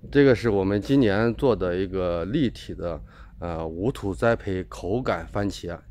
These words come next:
就是我们常说的啊，鲜食番茄啊。别看它是大番茄，但是是可以作为一个水果吃的，口感非常好。很多人吃过以后都说啊，这个比水果都好吃。首先呢，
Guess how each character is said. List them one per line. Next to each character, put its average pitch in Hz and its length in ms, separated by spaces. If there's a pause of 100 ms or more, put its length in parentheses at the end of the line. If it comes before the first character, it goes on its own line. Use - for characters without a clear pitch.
(200)
就 117 140
是 104 80
我 92 100
们 87 140
常 92 220
说 104 120
的 101 80
啊， - 460
鲜 127 320
食 110 160
番 90 240
茄 87 180
啊。 80 80 (120)
别 117 100
看 139 160
它 127 100
是 123 120
大 117 160
番 95 180
茄， 85 180
但 104 160
是 92 160 (360)
是 110 160
可 113 200
以 113 120
作 127 160
为 107 120
一 113 80
个 98 120
水 123 340
果 139 260
吃 - 280
的， 95 120 (180)
口 123 140
感 117 180
非 123 140
常 113 160
好。 98 220 (420)
很 110 120
多 127 140
人 120 180
吃 - 160
过 123 120
以 110 60
后 110 160
都 98 80
说 107 160
啊， 80 180
这 - 80
个 92 80
比 101 160
水 110 200
果 139 160
都 98 60
好 90 200
吃。 - 260 (1200)
首 107 180
先 147 240
呢， 147 160